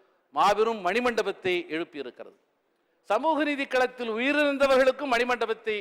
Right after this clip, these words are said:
எழுப்பி சிறப்பித்திருக்கிறது. அதே சமயத்திலே அதே காலகட்டத்தில் ஆகப்பெரும் ஆளுமையாய் ஒருங்கிணைந்த தென்னார்காடு மாவட்டத்திலே திராவிட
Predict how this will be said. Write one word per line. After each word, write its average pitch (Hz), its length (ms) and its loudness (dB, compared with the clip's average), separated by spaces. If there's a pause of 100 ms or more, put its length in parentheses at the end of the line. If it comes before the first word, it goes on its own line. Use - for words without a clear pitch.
எழுப்பி 226 280 -6
சிறப்பித்திருக்கிறது. 143 800 -10 (880)
அதே 147 220 -2 (160)
சமயத்திலே 202 480 -4 (500)
அதே 170 260 2 (140)
காலகட்டத்தில் 226 720 0 (540)
ஆகப்பெரும் 240 760 2 (140)
ஆளுமையாய் 247 500 2 (340)
ஒருங்கிணைந்த 254 600 -2
தென்னார்காடு 247 720 2
மாவட்டத்திலே 240 560 -2 (520)
திராவிட 277 360 4